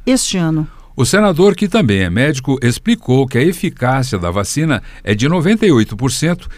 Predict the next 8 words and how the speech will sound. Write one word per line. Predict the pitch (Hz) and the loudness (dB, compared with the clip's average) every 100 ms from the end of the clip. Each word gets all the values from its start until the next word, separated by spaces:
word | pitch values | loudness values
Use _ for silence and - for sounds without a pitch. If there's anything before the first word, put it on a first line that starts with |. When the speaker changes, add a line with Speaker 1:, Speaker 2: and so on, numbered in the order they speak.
| - | -10
Speaker 2:
e | 101 | -8
que | 98 | -2
a | 143 | 0
imunização | 208 247 131 98 104 - 143 156 | 2 4 4 2 0 0 -2 -2
será | - 214 262 | 0 2 2
feita | - 123 135 131 | 0 0 0 2
nas | 120 151 208 | 0 0 0
escolas. | 147 - 101 82 80 - - | 0 0 -2 -2 -6 -10 -10